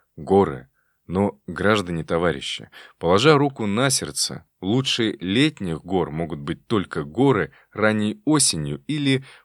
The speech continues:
поздней весной. Там хоть какая-никакая романтика имеется. Зачем тащиться в январе месяце, посмотреть на белое безмолвие пустыни, восхититься дикими ветрами, отморозить всё, что можно, и всё, что не нужно?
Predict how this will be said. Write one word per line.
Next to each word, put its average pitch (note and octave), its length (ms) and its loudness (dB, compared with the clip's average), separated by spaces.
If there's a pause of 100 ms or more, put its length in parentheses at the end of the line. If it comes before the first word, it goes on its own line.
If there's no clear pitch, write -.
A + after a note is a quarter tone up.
(100)
поздней A#2+ 400 2
весной. A2+ 600 -4 (300)
Там A#2+ 180 2
хоть A#2+ 220 -2
какая-никакая A#2 840 -2
романтика G#2 720 0
имеется. D#2 640 -4 (460)
Зачем G2+ 460 2
тащиться C3 520 0
в D#2+ 40 -6
январе G#2 420 2
месяце, A#2 720 -2 (160)
посмотреть A#2 480 0
на A2 80 0
белое A#2 340 2
безмолвие G#2+ 560 0
пустыни, C3+ 680 -2 (220)
восхититься B2+ 800 0
дикими A2+ 460 -4
ветрами, G2+ 680 -2 (100)
отморозить B2 520 2
всё, C#3+ 180 0
что B2 160 -4
можно, A#2+ 340 0
и A2 180 -4
всё, B2 460 2
что - 220 -2
не A#2+ 120 0
нужно? G#2 540 -4